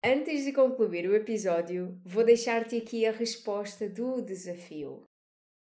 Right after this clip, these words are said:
Antes de concluir o episódio,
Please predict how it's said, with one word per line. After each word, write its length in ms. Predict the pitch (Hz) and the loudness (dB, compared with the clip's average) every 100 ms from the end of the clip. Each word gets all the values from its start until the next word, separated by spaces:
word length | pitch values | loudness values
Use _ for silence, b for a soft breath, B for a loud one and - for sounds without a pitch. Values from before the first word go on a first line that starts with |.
| _ _ _ _ _ _ 254 | _ _ _ _ _ _ -4
Antes 420 | 330 349 330 285 | -2 -4 -8 -8
de 80 | 277 | -2
concluir 540 | 269 262 233 180 175 | -2 0 -2 0 0
o 80 | 220 | 2
episódio, 800 | 233 240 202 170 165 175 185 | 2 0 -4 -4 -4 -10 -12